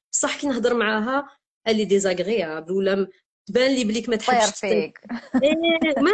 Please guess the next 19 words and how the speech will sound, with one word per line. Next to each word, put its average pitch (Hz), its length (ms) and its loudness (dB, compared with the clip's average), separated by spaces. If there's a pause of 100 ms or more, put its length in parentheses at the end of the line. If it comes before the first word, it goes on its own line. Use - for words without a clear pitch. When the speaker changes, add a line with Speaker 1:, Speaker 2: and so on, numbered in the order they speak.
Speaker 1:
ماشي 403 200 4
طير 359 180 -4
فيها، 294 220 0
تبان 269 280 0
لي 349 60 4
بليك 269 220 -6
سي - 120 -8
با 294 120 0
كيلكان 285 320 0
اللي 254 100 0
نقدر، 247 300 0 (340)
نقدر 247 340 -2
نحطها 240 380 -4
في 226 120 -8
ليكيب 226 300 -2
وتخدم 208 380 -2
معاهم 208 480 2
اي 202 100 4
تو. 190 160 -14